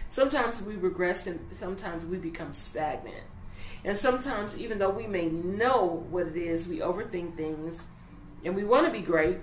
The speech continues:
We wanna be great coming out the gate, but that's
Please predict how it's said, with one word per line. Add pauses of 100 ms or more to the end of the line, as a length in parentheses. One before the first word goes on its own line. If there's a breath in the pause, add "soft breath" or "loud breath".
(160)
We
wanna (140)
be
great
coming
out
the
gate, (200)
but
that's